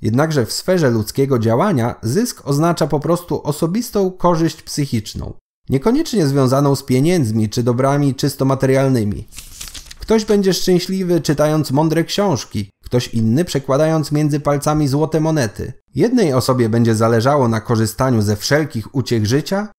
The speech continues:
innej na budowaniu rodziny i ogniska domowego.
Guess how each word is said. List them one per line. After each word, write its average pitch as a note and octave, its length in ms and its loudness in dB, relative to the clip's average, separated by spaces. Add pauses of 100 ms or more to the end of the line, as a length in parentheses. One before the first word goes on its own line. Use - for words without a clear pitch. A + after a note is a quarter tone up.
(120)
innej F#3+ 460 4
na E3 140 2
budowaniu A#2+ 500 2
rodziny E3 540 2
i C3 160 0
ogniska B2+ 480 0
domowego. B2+ 680 0